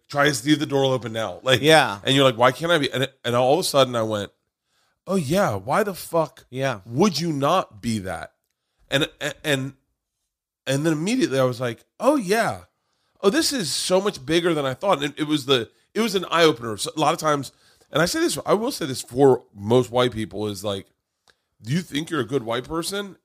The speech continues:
Speaker 1: but you're pretty dialed into what you believe, and you don't really veer off, and you don't listen to anyone. Aziz, once again, I do not know Aziz, but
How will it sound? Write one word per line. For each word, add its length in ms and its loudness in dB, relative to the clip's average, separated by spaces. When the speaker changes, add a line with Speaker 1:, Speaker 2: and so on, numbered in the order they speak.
Speaker 1:
but 260 -4
you're 360 2
pretty 720 -2
dialed 400 2
into 180 0
what 180 -4
you 160 -6
believe, 540 -8
and 160 -2
you 100 -2
don't 320 2
really 200 8
veer 240 2
off, 140 0
and 100 -8
you 60 -6
don't 220 0
listen 380 0
to 160 -2
anyone. 480 -2
Aziz, 440 -4
once 180 -2
again, 140 -4
I 60 -6
do 220 -6
not 200 0
know 140 0
Aziz, 380 -6
but 220 -8